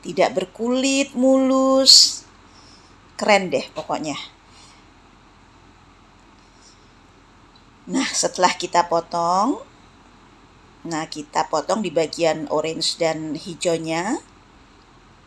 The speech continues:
Oke, kita lihat ya.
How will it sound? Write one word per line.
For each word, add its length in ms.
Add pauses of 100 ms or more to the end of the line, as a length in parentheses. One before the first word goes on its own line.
(2750)
Oke, 960
kita 240
lihat 320
ya. 240